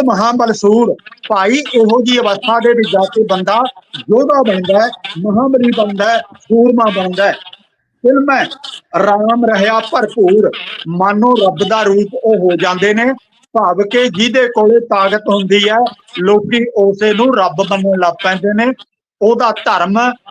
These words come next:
ਉਹਦੀ ਸਭਿਅਤਾ, ਉਹਦੀ ਬੋਲੀ, ਉਹਦਾ ਸਾਰਾ ਕੁਝ ਲੋਕਾਂ ਨੂੰ ਅਪਣਾਉਣਾ ਪੈਂਦਾ ਹੈ, ਮੰਨਣਾ ਪੈਂਦਾ ਹੈ। ਉਹਨਾਂ ਵਾਸਤੇ ਉਹੀ ਰੱਬ ਹੁੰਦਾ ਹੈ, ਉਸੇ ਦੀ ਅਵਤਾਰ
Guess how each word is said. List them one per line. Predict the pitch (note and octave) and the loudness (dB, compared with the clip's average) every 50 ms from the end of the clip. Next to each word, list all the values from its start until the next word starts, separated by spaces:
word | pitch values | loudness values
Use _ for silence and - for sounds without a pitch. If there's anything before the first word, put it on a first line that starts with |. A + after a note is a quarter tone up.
| - _ - | -10 _ -2
ਉਹਦੀ | G#3+ A#3 - A#3 A3 | 0 0 0 0 -2
ਸਭਿਅਤਾ, | - - F#3+ F#3+ F#3+ B3 A#3+ A#3 A#3 A#3 A#3+ B3 A#3+ - _ _ _ - | -2 -2 -4 -2 -2 -2 -2 0 0 0 0 -2 -4 -8 _ _ _ 0
ਉਹਦੀ | A3 B3+ G#3+ A#3+ A3+ | 0 2 2 0 0
ਬੋਲੀ, | G3 D3 - F3+ F#3 F#3+ F#3 G3+ A#3 B3+ C4+ B3 - _ _ _ - - | 0 0 0 0 0 2 2 0 0 0 0 -2 -6 _ _ _ -8 -2
ਉਹਦਾ | A#3+ B3 A#3+ B3+ B3 A3+ - - | 0 0 2 2 0 -2 -2 -2
ਸਾਰਾ | F#3+ F3+ F3+ F#3 G3 G#3 | -2 0 0 0 0 0
ਕੁਝ | G#3 G#3 - A3+ A3+ | -2 -2 -2 0 0
ਲੋਕਾਂ | A3 G3+ F#3+ G3 G3 - G#3+ G#3 G#3 | 0 0 0 -2 -2 -2 -2 -2 0
ਨੂੰ | G#3+ B3 D4 C#4+ - G#3 | 0 0 0 -2 -2 -4
ਅਪਣਾਉਣਾ | F#3+ F#3+ G#3 F#3+ F#3+ F#3 F#3+ G3 G3 F#3+ | -4 -2 0 0 0 0 2 0 0 0
ਪੈਂਦਾ | - F#3+ F3+ F3+ F3 F#3+ G#3 | -2 -4 -4 -2 -2 -2 0
ਹੈ, | A3+ C4 C4+ - _ _ _ _ D#3+ | 0 -2 -4 -6 _ _ _ _ -6
ਮੰਨਣਾ | E3 F#3 G3 G3+ G#3+ G#3+ G#3+ G#3 G3+ | -4 -2 0 0 0 0 0 -2 -2
ਪੈਂਦਾ | G3+ G3+ F3+ F3 F3+ F3 F#3+ G#3 | -2 -2 -2 -4 -2 -2 -2 -2
ਹੈ। | A#3 B3+ - - _ _ _ - | 0 -2 -4 -6 _ _ _ -2
ਉਹਨਾਂ | A3 B3 C4 C4 A#3+ | 0 2 2 2 0
ਵਾਸਤੇ | G#3+ F#3+ F#3 F#3 F3+ - B3 B3 C4 C4 - - | 0 0 -2 -2 -2 0 2 2 2 2 0 0
ਉਹੀ | G#3+ G3 F3+ F#3 A3+ C4 | 0 2 2 2 2 2
ਰੱਬ | B3+ A#3+ G#3 E3 G3 | 2 0 0 0 0
ਹੁੰਦਾ | G3+ F#3 E3+ E3+ D#3 F#3 G#3 | -2 -2 -2 -2 -2 -2 0
ਹੈ, | A3+ A#3 - - _ _ _ - | -2 -2 -4 -8 _ _ _ 0
ਉਸੇ | G#3+ G#3+ G#3+ G#3+ - B3 B3+ B3+ B3+ | 2 2 2 2 2 2 2 2 2
ਦੀ | C#4 C4+ C4+ | 0 0 0
ਅਵਤਾਰ | C4 - A3+ G3 G3+ - A3+ G#3+ G3 G#3 A3 A3 | 0 -2 -4 -4 -4 -2 -2 0 2 2 2 0